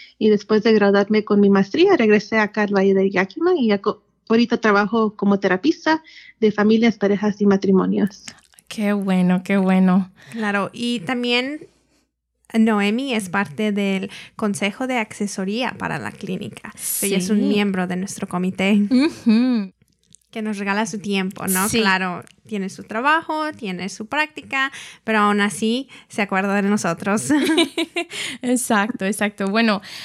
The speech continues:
Speaker 2: vamos a empezar con este tema. Noemi, antes, bueno, esta pregunta me imagino que muchos están pensando, ¿verdad? ¿Qué es la salud mental?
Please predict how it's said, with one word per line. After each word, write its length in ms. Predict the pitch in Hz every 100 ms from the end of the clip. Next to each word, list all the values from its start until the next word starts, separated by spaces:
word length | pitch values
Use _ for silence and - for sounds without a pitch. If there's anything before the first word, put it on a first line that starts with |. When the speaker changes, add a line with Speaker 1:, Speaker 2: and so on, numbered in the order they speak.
| - -
Speaker 2:
vamos 300 | 220 285 339
a 20 |
empezar 680 | 277 208 220 214 165 185 -
con 180 | 202 190
este 200 | 233 220
tema. 440 | 190 180 156 180 - - - _
Noemi, 360 | 254 240 262 262
antes, 480 | 214 226 285 - -
bueno, 380 | 233 226 170 190 _
esta 260 | 240 240 269
pregunta 380 | 254 220 214 220
me 80 |
imagino 400 | 196 196 - 202
que 100 | -
muchos 400 | 190 226 254 269
están 380 | 240 - 208 214 - - - -
pensando, 520 | 233 226 220 175 185
¿verdad? 380 | 185 185 196 214 _
¿Qué 260 | - 254 294
es 200 | 233 233
la 160 | 202 196
salud 320 | - 185 185
mental? 580 | 175 170 - 156 190